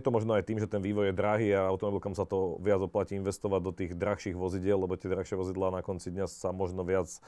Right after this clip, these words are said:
vrátia v nejakej profitabilite to-, tomu, tomu výrobcovi. A, takže každý to chce vyskúšať. Určite to chce, chce vyskúšať aj vy. Chcel som to vyskúšať aj ja a predpokladám, každý, kto nás počúva, minimálne chce vyskúšať ten, ten, ten pocit, ako to jazdí,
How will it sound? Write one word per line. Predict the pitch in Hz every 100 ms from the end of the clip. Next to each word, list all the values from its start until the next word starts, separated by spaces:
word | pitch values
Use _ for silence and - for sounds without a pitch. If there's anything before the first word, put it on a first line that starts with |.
| - -
vrátia | 92 95 92 98 90
v | 92
nejakej | - 87
profitabilite | 85 98 95 87 90 85
to-, | 90 90 82
tomu, | 92 90
tomu | 95 90
výrobcovi. | 85 95 95 - 113 139 - - - - - -
A, | 95 95 95 95 95 90 _ _ 117
takže | 107 -
každý | - 135 143
to | 151 104
chce | -
vyskúšať. | 92 - 90 80 - -
Určite | 127 120
to | 90
chce, | - 101
chce | - 101
vyskúšať | 85 95 95 87
aj | 85
vy. | 85
Chcel | -
som | 92 95
to | 104
vyskúšať | 92 - 98 101
aj | 95
ja | 104 113 98
a | -
predpokladám, | - 95 - 95 95 92
každý, | - 98 95
kto | 92 90
nás | -
počúva, | 98 104 98 - - -
minimálne | 104 113 110 104 104 101 95 85 - -
chce | 120
vyskúšať | 110 110 - 104 - 80 _ _ _
ten, | - 90 80
ten, | 90 82
ten | 95 85
pocit, | - 104 - 90
ako | 90 92
to | - 92
jazdí, | 110 107 104 101